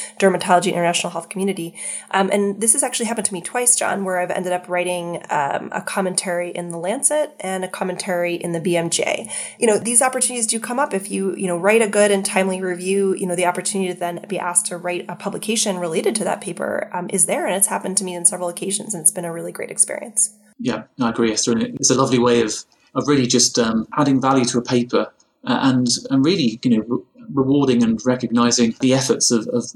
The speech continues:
Speaker 2: of the reviewer who, you know, there's a lot of work that is going on that isn't always, uh, acknowledged. So, so yeah, I like that. And th-, there is that standard way, Johnny, of registering on Publons to have your, uh, reviewer, uh, efforts, um, you know, properly,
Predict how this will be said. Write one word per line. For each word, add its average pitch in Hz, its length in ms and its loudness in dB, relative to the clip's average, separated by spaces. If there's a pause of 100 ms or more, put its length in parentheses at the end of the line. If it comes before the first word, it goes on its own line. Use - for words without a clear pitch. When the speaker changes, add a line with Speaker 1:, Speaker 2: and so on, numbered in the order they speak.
Speaker 2:
of 123 140 -2
the 117 100 4
reviewer 113 400 4
who, 110 300 0
you 123 80 2
know, 107 220 2 (100)
there's 117 200 -4
a 120 40 4
lot 117 140 6
of 110 40 4
work 117 380 2
that 117 140 2
is 117 160 4
going 117 260 4
on 117 220 4 (340)
that 120 80 -6
isn't 120 220 4
always, 113 420 2
uh, 113 220 2
acknowledged. 120 400 0
So, 110 260 2 (480)
so - 160 2
yeah, 127 140 4
I 127 40 4
like 131 280 4
that. 120 120 0
And 120 120 2 (260)
th-, - 100 -2
there 156 140 2
is 180 140 2
that 127 180 2
standard 147 380 4
way, 110 100 2
Johnny, 107 380 0
of 107 160 -4 (280)
registering 120 460 4
on 110 120 -2
Publons 131 640 4
to 120 80 4
have 113 300 0
your, 104 320 0 (320)
uh, 107 240 0
reviewer, 113 520 2 (260)
uh, 107 380 -2
efforts, - 640 2
um, 107 320 -2
you 135 120 0
know, 113 140 2 (380)
properly, 110 540 2